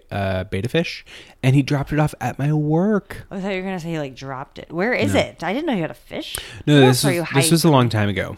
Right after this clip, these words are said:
Speaker 2: Oh.
Speaker 1: Um, before we were married. Um, and he lasted a good,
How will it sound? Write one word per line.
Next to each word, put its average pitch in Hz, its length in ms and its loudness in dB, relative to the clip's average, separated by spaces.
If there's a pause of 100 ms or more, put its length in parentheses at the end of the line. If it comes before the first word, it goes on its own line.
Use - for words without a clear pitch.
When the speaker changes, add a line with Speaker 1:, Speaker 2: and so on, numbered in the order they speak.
Speaker 2:
Oh. 208 220 -8 (300)
Speaker 1:
Um, 113 500 6 (100)
before 127 400 6
we 123 100 8
were 113 120 4
married. 101 560 0 (380)
Um, 120 300 4
and 143 200 2 (200)
he 147 240 2
lasted 214 380 4
a 294 60 0
good, 165 220 2